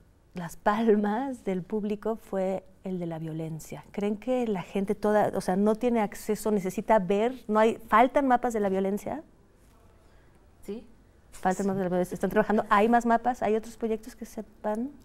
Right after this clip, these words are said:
Speaker 2: Hay uno aca-, uno de un académico, de Víctor Manuel Sánchez,
Speaker 1: Ujú.
Speaker 2: de la Universidad de Coahuila, que también tiene uno de vi-, violencia.
Speaker 1: De
Speaker 2: De,
Speaker 1: violencia
Speaker 2: pero
Speaker 1: también.
Speaker 2: él se lo tiene de cárteles en la zona que operan y qué es lo que se pelean.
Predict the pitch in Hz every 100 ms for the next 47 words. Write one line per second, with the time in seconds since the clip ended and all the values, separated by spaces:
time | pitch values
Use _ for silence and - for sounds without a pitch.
0 | - - - - 240 254 269 262 247 247
1 | 208 185 240 240 233 226 220 190 196 202
2 | - 262 - - 185 175 180 - - 180
3 | 170 165 170 165 175 170 170 - 175 175
4 | - 302 - - 220 208 214 277 - -
5 | 180 175 180 175 175 180 190 185 190 196
6 | 175 185 190 190 180 175 180 185 180 175
7 | 175 165 160 156 127 175 160 170 165 -
8 | - - - - - - _ - _ _
9 | - 196 180 185 180 185 190 196 202 214
10 | 214 240 202 180 202 196 190 - - 185
11 | - 185 175 175 160 165 180 175 165 170
12 | - 196 190 180 - 170 165 - - 131
13 | 156 117